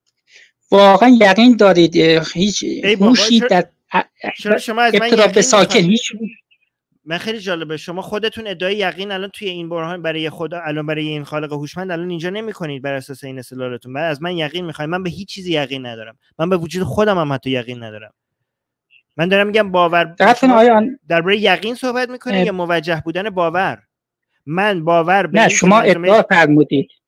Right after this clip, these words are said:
Speaker 1: شما ادعا کردید که ما یافتیم و دیدیم که بعضی از سیستم‌های پیچیده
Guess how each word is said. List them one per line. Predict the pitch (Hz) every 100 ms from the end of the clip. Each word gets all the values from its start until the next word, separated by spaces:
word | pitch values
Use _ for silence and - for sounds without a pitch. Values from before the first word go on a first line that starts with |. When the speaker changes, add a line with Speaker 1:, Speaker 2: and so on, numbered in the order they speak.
| _
Speaker 1:
شما | - 170 185
ادعا | 196 175 185 214
کردید | 214 185 156 156
که | - 165
ما | 180 202
یافتیم | 165 180 208 214 - - 143 135
و | 151 143 _
دیدیم | 190 214 175 165 151 143
که | 160
بعضی | 156 175 185 165 160
از | 143
سیستم‌های | - 160 151 - 151 151 151 151
پیچیده | - 156 - - 156 170 190 226